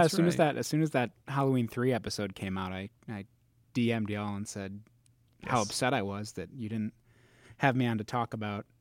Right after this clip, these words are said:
Speaker 2: a bunch of movies that I had just recently rewatched during
Speaker 1: <laughs>
Speaker 2: quarantine.
Speaker 1: Well, yeah, consider this our mea culpa,
Speaker 2: <laughs>
Speaker 1: definitely.
Speaker 3: Yeah.
Speaker 2: Next time you
Speaker 3: Oh,
Speaker 2: do
Speaker 3: yeah.
Speaker 2: a Nightmare on Elm Street episode, I'll be sure to,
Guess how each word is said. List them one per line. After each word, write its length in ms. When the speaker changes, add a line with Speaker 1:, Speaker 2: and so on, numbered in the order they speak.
Speaker 2:
a 60
bunch 240
of 80
movies 360
that 120
I 40
had 220
just 260
recently 440
rewatched 560
during 180
Speaker 1:
<laughs> 120
Speaker 2:
quarantine. 640
Speaker 1:
Well, 220
yeah, 160
consider 420
this 380
our 300
mea 340
culpa, 440
Speaker 2:
<laughs> 80
Speaker 1:
definitely. 540
Speaker 3:
Yeah. 100
Speaker 2:
Next 200
time 160
you 60
Speaker 3:
Oh, 40
Speaker 2:
do 60
Speaker 3:
yeah. 80
Speaker 2:
a 20
Nightmare 320
on 80
Elm 140
Street 200
episode, 380
I'll 80
be 120
sure 220
to, 160